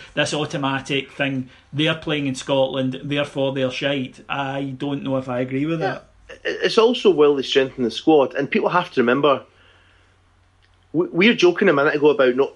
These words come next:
Speaker 2: not really missing any of the squad if they left, apart from, like, Clint Hill, and it's not that far from the truth. Our average level, the average squad level we had, was not good enough.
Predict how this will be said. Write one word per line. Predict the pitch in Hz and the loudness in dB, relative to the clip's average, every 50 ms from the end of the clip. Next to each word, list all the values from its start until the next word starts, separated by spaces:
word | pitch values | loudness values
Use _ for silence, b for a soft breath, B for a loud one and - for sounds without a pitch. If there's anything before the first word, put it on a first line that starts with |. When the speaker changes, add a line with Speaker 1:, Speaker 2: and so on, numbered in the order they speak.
| _ - | _ -2
Speaker 2:
not | 127 127 135 135 - | 2 2 2 2 2
really | 127 127 127 127 | 2 2 2 2
missing | 120 123 117 - - 135 123 | 2 0 -4 0 0 0 2
any | 104 113 123 127 | 2 4 4 4
of | 120 - | 2 0
the | - | -2
squad | - - 120 120 123 120 | -4 2 4 4 4 4
if | - - | 0 0
they | 113 | 2
left, | 107 110 120 123 - - | 2 2 2 0 -2 -8
apart | 113 - - 123 127 127 123 | -10 -4 0 2 2 2 2
from, | - 143 127 117 113 | 0 0 0 2 2
like, | 117 113 - | 0 0 -2
Clint | - - 135 131 131 | 0 0 0 0 2
Hill, | 123 143 180 180 - B B B B B | 2 4 4 2 2 B B B B B
and | 185 190 | -2 0
it's | 165 - | 2 2
not | 220 208 190 | 2 2 2
that | 190 165 - - | 0 0 0 0
far | - 143 139 131 | 0 0 0 0
from | - - 123 | -2 -6 -8
the | 107 101 | -8 -4
truth. | - - 208 214 - - - B B B B B B B B B - | 2 4 4 4 4 0 -16 B B B B B B B B B 2
Our | 175 208 196 - | 2 2 4 4
average | 151 156 180 185 190 214 180 180 175 | 2 2 2 2 0 -2 -2 0 -2
level, | 175 160 143 135 123 | -2 -2 -2 -6 -6
the | 113 117 - - _ _ - | -6 -6 -8 -8 _ _ 0
average | 127 135 156 151 170 170 165 - | 2 2 2 0 -2 -6 -6 -6
squad | - - 143 139 135 135 | -4 0 0 0 2 2
level | 131 123 117 117 | 0 0 0 0
we | 120 120 | -2 -2
had, | 110 107 110 113 110 - - _ _ _ _ _ - | 0 0 0 0 -2 -4 -14 _ _ _ _ _ 0
was | 123 123 123 | 0 0 2
not | 139 151 - - | 2 0 0 0
good | 151 135 | -2 0
enough. | 160 143 113 - | 0 0 0 -2